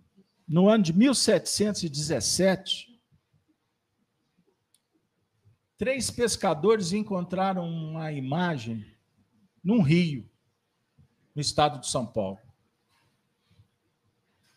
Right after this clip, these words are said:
Uma imagem de madeira. Primeiro acharam só o, o, o tronco, com a rede, porque eles estavam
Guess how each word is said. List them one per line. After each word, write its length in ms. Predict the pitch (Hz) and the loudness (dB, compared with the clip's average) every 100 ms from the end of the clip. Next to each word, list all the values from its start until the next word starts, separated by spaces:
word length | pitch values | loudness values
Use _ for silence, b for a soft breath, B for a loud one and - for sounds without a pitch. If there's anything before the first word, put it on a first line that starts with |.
| _ _ | _ _
Uma 420 | 135 165 151 - - | -10 -6 -6 -6 -2
imagem 800 | 160 151 185 220 220 214 220 202 | 2 4 4 4 2 0 0 -2
de 160 | 151 | -2
madeira. 640 | 165 127 113 151 220 226 107 - - _ _ _ _ _ _ _ | 0 2 6 8 8 6 -2 -8 -18 _ _ _ _ _ _ _
Primeiro 340 | 175 170 185 | 2 6 8
acharam 380 | 151 - 151 143 | 6 6 4 4
só 300 | 139 - 160 | 0 2 2
o, 260 | 156 - _ - - | 2 -6 _ -20 -20
o, 380 | 113 - - - _ | -18 -16 -16 -18 _
o 60 | 160 | -18
tronco, 600 | - 160 233 277 226 - _ _ - - _ _ _ b b _ _ _ _ _ _ 151 | -4 0 0 0 -8 -20 _ _ -20 -20 _ _ _ b b _ _ _ _ _ _ 0
com 60 | |
a 80 | 139 | 4
rede, 400 | 131 180 254 - | 6 6 6 2
porque 120 | - | -8
eles 100 | 139 | -6
estavam 520 | - 147 147 135 120 | 0 0 0 -6 -10